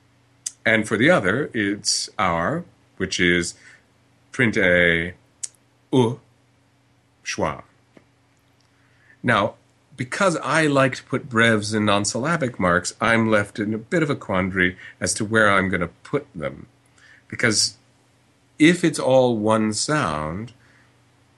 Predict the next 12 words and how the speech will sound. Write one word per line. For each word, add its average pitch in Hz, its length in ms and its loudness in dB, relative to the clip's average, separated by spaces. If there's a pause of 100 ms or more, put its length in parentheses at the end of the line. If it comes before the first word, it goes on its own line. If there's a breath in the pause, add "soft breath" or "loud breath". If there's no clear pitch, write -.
(100)
the 107 380 0
first - 640 0
sound 90 640 -2
is 95 240 -4
the 95 100 -2
nucleus, 120 680 2
and 92 140 0
that's 98 600 -2 (1200 soft breath)
clearly 143 400 4
the 95 120 -2
strongest 123 600 0
bit, 85 240 -2